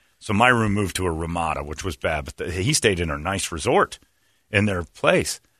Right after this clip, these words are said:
And my dad's all proud. And it said, "You make, you know,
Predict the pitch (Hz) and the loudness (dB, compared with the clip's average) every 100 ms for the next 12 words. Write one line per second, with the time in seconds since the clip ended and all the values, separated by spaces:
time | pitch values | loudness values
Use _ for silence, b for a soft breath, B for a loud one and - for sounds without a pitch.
0 | _ _ _ 104 104 101 127 117 110 85 | _ _ _ -2 0 2 2 4 2 0
1 | - 117 113 76 71 78 78 - 85 78 | 0 4 6 4 -2 -10 -10 -2 -2 0
2 | 98 87 - - 78 71 | 0 -2 -4 -6 -4 -6